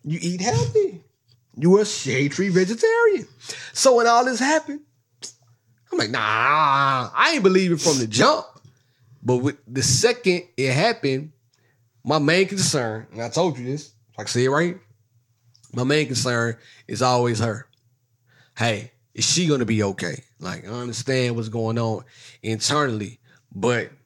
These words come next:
two questions. Is she gonna be okay? And is this, like, an abnormal thing that we have to come back and get tested for?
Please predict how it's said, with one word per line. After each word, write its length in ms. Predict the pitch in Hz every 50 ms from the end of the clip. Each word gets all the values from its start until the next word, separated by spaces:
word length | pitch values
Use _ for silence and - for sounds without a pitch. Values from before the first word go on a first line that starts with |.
| _ _ _ _ _ _ _ _ _ _ _ _ _ _ _ -
two 200 | - 147 160 156
questions. 580 | 151 - 156 147 131 - 113 110 101 104 120 - _ - - - _ _ -
Is 160 | - 107 -
she 100 | 139 135
gonna 160 | 131 135 135
be 140 | 135 143 151
okay? 400 | 151 143 151 170 180 196 247 - _ _ _ _ _ _ _ _ _ _ _ _ _ -
And 220 | 120 120 120 123 135
is 180 | 147 135 139
this, 320 | 131 135 139 143 131 113 117
like, 360 | 120 117 113 113 110 - _ _ _ _ _ -
an 120 | 104 - -
abnormal 580 | 117 120 113 104 110 117 123 123 123 120 113
thing 380 | 107 - 127 127 131 131 139 131
that 60 | 110
we 140 | 113 127 123
have 140 | 127 120 117
to 80 | -
come 180 | - - 117 110
back 140 | 107 104 104
and 80 | 107 101
get 160 | 107 107 104
tested 360 | - 104 95 - - - 71
for? 260 | - - 71 - -